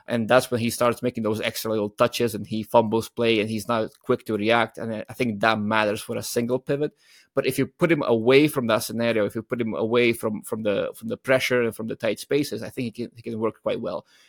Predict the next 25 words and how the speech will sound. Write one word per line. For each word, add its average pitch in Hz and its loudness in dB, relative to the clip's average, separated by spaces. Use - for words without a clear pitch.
And 135 0
there 147 8
are 147 6
quite, - 4
there 147 4
are 139 6
a 135 0
couple 147 0
of 113 4
ways 113 2
to, 107 -6
to 110 -6
actually 107 -4
do 110 -4
that. 98 -2
I've 123 2
done 151 8
a - 2
whole 127 4
piece 120 -2
actually 101 -4
on, 101 -2
on, - -8
on, 82 -4
on 110 0